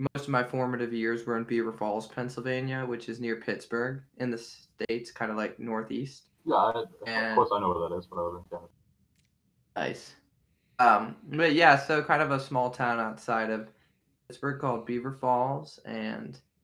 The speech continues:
Speaker 1: yeah.
Speaker 2: Um,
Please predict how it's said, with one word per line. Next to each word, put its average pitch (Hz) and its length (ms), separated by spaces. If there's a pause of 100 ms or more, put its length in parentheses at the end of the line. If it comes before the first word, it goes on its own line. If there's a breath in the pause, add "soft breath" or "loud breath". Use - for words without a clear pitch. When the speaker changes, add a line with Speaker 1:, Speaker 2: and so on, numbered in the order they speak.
(520)
Speaker 1:
yeah. 294 140 (3500)
Speaker 2:
Um, 104 440